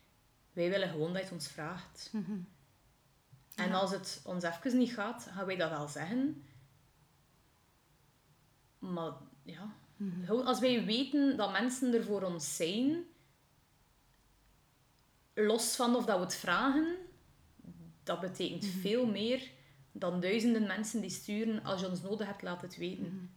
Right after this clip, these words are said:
Speaker 1: Maar we gaan het niet laten weten.
Speaker 2: Ja.
Speaker 1: Zijt er gewoon.
Speaker 2: Ja.
Speaker 1: En wij zijn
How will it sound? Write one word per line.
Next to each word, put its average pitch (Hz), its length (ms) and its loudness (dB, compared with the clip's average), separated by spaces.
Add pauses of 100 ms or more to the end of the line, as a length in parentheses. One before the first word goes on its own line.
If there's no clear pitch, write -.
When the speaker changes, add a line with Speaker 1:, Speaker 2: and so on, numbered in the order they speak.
Speaker 1:
Maar 185 140 -2
we 185 80 0
gaan 190 200 0
het 247 100 0
niet 190 100 -2
laten 170 300 -4
weten. 170 480 -10 (440)
Speaker 2:
Ja. 202 280 -8 (800)
Speaker 1:
Zijt 170 320 -2
er 196 100 -4
gewoon. 160 420 -8 (340)
Speaker 2:
Ja. 220 160 -8 (1120)
Speaker 1:
En 170 180 0
wij 180 200 4
zijn 180 400 -2